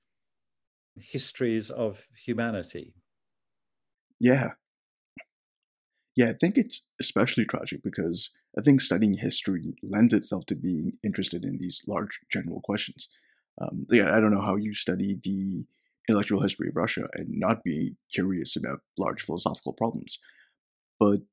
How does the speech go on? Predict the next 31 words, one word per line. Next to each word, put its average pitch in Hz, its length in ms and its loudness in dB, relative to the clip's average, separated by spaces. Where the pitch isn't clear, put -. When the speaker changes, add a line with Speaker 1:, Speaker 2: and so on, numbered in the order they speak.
Speaker 2:
but - 140 4
there 104 160 8
is 123 320 8
a 95 40 -4
bit 90 120 2
of 95 80 -2
a 95 80 -2
pushback, - 480 -2
some 85 260 -6
discouragement - 640 -2
there - 240 -8
that, 62 300 -6
um, - 360 -6
those 95 200 -2
kinds 76 200 -6
of - 80 -10
questions - 400 -6
shouldn't - 260 -4
be - 160 -8
pursued 90 440 -4
formally 98 340 0
within 95 220 -2
history. 85 340 -6
They 73 120 -6
should - 160 -12
be - 140 -6
left - 320 -8
for 107 200 -2
another 62 240 -6
department. - 400 -6
Speaker 1:
Yeah. 107 180 -2